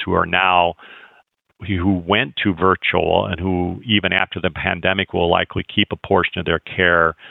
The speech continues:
provided virtually, to telehealth services like Health Alliance through Hally Health has a virtual behavioral health provider and, you know, the, literally the whole spectrum of providers.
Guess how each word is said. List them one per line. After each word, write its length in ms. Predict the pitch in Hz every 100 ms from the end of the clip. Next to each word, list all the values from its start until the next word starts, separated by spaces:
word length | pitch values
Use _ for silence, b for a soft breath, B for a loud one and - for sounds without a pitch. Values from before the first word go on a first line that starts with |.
| B B B B -
provided 460 | 101 90 87 85 80
virtually, 580 | 92 87 - 90 85 82 b b b -
to 140 | 104 95 -
telehealth 520 | 101 101 98 120 127 -
services 360 | 90 85 85
like 220 | 90 90 - _ _
Health 280 | - 104 -
Alliance 400 | 98 98 104 - -
through 120 | 98 90
Hally 300 | 98 90 90
Health 340 | - 156 - -
has 360 | 92 87 90 80 - B B B B
a 120 | 92
virtual 560 | 85 98 - - 92 85
behavioral 480 | 90 87 95 90
health 220 | 87 87 -
provider 640 | - 80 90 98 98 - - b b b -
and, 340 | 87 85 85
you 80 | 87
know, 60 | 85
the, 140 | 90 - 110
literally 380 | 98 104 98 92
the 100 | 90
whole 220 | 101 98
spectrum 420 | - 104 - 95 90
of 120 | -
providers. 480 | 95 92 98 82